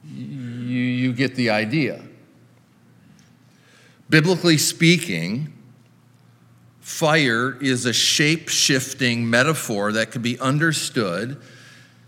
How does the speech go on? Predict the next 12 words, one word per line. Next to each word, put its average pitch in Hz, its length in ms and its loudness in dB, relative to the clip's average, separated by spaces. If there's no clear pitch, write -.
as 135 160 -2
the 123 80 -6
presence 185 520 2
of 147 100 -2
God 123 580 0
or 147 220 4
judgment 151 920 0
or 143 220 -2
some 147 360 0
act 120 400 -2
of 117 140 -10
purification. 127 880 -6